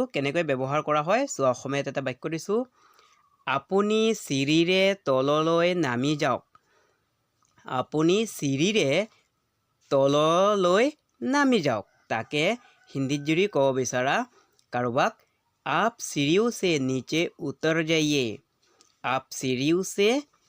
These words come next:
নিচে উতৰ যাইয়ে, আপ চিৰিও চে নিচে উত্তৰ যাইয়ে, এনেকৈ আমি কওঁ দেই, ক'ব পাৰিম। তাৰপিছত চোৱা, আকৌ দিছোঁ উত্তৰ। উত্তৰ মানে উচ্চাৰণটো অসমীয়াটো উত্তৰ বুলিয়ে কোৱা হয়, কিন্তু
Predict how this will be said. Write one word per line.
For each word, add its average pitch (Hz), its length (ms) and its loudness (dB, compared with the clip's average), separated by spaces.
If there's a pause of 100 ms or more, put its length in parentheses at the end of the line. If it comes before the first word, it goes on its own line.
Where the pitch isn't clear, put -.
নিচে 127 560 -2 (480)
উতৰ 143 460 0 (480)
যাইয়ে, 180 360 0 (120)
আপ 117 200 -4
চিৰিও 127 360 -4
চে 220 220 -2
নিচে 165 400 -2
উত্তৰ 247 340 -2
যাইয়ে, 143 260 2
এনেকৈ 117 300 -4
আমি 117 200 -2 (800)
কওঁ 139 280 4 (180)
দেই, 185 240 2 (540)
ক'ব 120 180 -4 (240)
পাৰিম। 127 360 -2 (640)
তাৰপিছত 165 340 -4
চোৱা, 220 260 2
আকৌ 160 240 -2
দিছোঁ 214 320 -2
উত্তৰ। 208 340 0 (460)
উত্তৰ 170 420 0
মানে 202 260 2 (640)
উচ্চাৰণটো 170 640 -2 (340)
অসমীয়াটো 170 520 -4
উত্তৰ 151 260 -2
বুলিয়ে 175 260 0
কোৱা 196 180 0
হয়, 233 220 0
কিন্তু 160 380 0